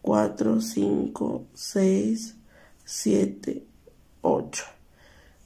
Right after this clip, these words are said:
Vamos a tejer en el segundo punto, contando derecha e izquierda, un punto bajo. Después otro punto bajo.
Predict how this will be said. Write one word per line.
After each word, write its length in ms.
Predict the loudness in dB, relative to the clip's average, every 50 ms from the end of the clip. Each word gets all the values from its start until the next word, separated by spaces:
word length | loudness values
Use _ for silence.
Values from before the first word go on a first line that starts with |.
| _
Vamos 320 | 2 4 6 6 6 4 4
a 80 | 4
tejer 540 | 2 2 4 4 4 4 4 2 -2 -6 -12 -18 -20 -20 -20 -20 -20 -20 -20 -20 -20 -20 -20 -20 -20 -12 -4
en 240 | 0 2 4 6 6
el 140 | 6 6 6
segundo 460 | 4 4 4 6 6 6 4 4 4
punto, 340 | 4 2 4 4 4 2 4
contando 420 | 4 2 4 4 2 4 6 6
derecha 320 | 6 6 8 6 6 4 2
e 40 | -2
izquierda, 580 | -8 -4 2 4 4 6 6 4 2 2 2 0
un 220 | 0 0 0 0
punto 400 | 2 2 2 2 2 2 2 2
bajo. 320 | 2 2 0 -2 -8 -12 -18 -20 -20 -20 -20 -20 -20 -20 -20 -20 -20 -20 -20 -20 -20 -20 -20 -16 -4
Después 680 | 2 2 2 2 2 2 2 6 6 6 6 4 0 -2
otro 640 | 2 4 6 6 6 6 6 4 2 2 0 0 2
punto 360 | 2 4 4 4 2 0 0
bajo. 280 | -2 -2 -4 -8 -12